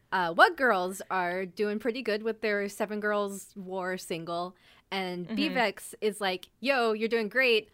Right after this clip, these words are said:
Speaker 1: Why don't you get Hayasaka to write you another song, and we'll put out another single?"
Speaker 2: Mm-hmm. And the girls are super excited 'cause they're like, "Oh my gosh, we're already getting a second single. This is amazing."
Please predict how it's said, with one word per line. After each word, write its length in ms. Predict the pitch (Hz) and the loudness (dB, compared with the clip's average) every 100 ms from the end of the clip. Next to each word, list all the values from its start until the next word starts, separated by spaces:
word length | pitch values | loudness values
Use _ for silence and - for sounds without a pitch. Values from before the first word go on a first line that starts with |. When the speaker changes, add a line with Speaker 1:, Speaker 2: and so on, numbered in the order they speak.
| _ _ _ _ | _ _ _ _
Speaker 1:
Why 400 | - 196 214 233 | -20 -4 4 6
don't 400 | 262 285 285 254 | 4 0 -2 -6
you 220 | 247 254 247 | -6 -4 -2
get 160 | 233 | 0
Hayasaka 760 | 226 233 233 208 233 214 208 190 | 2 2 2 -2 0 0 0 -2
to 280 | - 233 214 | -4 -4 -2
write 200 | 196 180 | -2 -2
you 100 | 214 | -2
another 260 | 202 202 220 | -2 -2 -2
song, 420 | 226 180 175 196 | -2 -2 -2 -4
and 200 | 165 175 | -8 -6
we'll 100 | 185 | -6
put 120 | 202 | -4
out 120 | 170 | -4
another 240 | 175 170 190 | -4 -6 -6
single?" 360 | 330 294 - - _ _ _ _ _ _ _ - | -4 -4 -6 -12 _ _ _ _ _ _ _ -12
Speaker 2:
Mm-hmm. 220 | 208 196 185 | -8 -8 -8
And 120 | - 202 | -8 -4
the 40 | |
girls 240 | 196 190 | 0 0
are 60 | 214 | -2
super 280 | - 190 220 | -6 -4 -2
excited 420 | 226 359 359 277 | 0 4 4 2
'cause 120 | 262 | -4
they're 140 | 240 269 | 0 2
like, 140 | 277 | 4
"Oh 100 | 349 | 4
my 140 | 339 294 | 4 4
gosh, 200 | 320 311 | 6 6
we're 100 | 269 | 6
already 220 | 285 302 | 6 6
getting 260 | 277 285 262 | 4 2 0
a 40 | |
second 360 | 277 285 247 233 | 0 0 -2 -2
single. 280 | 277 285 302 | -2 2 0
This 180 | 254 | 0
is 120 | 196 175 | -6 -2
amazing." 540 | 202 302 302 320 320 | 4 4 6 2 2